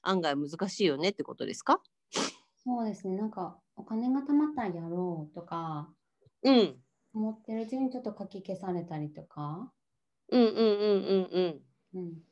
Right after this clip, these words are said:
Speaker 1: なるほど。えーと、これ、よくこのトピックって、あの、地球外生命体のバシャールっているじゃないですか。
Speaker 2: はい。
Speaker 1: わかります？バシャール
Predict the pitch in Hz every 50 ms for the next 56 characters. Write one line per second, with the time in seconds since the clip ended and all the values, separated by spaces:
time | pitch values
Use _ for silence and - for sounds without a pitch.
0 | _ _ _ _ _ _ _ _ _ _ _ _ _ _ - 233 226 226 226 233
1 | - 254 240 240 233 220 202 165 - - _ _ _ - - 190 190 185 190 190
2 | - - - 185 180 180 175 175 175 175 170 170 170 170 165 165 165 165 165 165
3 | 170 _ - - - - - - - - - - - - _ _ - - 247 247
4 | 262 277 302 311 320 320 330 330 330 320 330 330 330 330 330 330 330 330 311 -
5 | - _ - 226 320 415 427 - - 254 220 196 185 175 - _ - - 247 254
6 | 277 302 320 320 - 392 381 - - 170 - _ - - 156 - _ _ - 151
7 | 147 143 143 151 151 143 143 143 143 143 139 143 139 - - _ _ _ _ _
8 | _ _ _ _ _ _ - - - - 302 311 302 311 311 311 320 320 - -
9 | 285 277 269 269 277 269 _ - 240 233 233 226 208 196 247 247 - - 427 466
10 | 403 190 151 - - 143 139 135 139 143 131 127 123 113 - 127 - - - 151
11 | 135 127 127 _ - - - - 226 220 214 202 190 175 196 196 185 175 165 170
12 | 175 - _ _ _ _ _ _ _ _ _ _ _ _ - 190 202 202 220 208
13 | 202 202 196 - - - 127 143 190 226 247 - 392 381 285 202 160 139 131 127
14 | -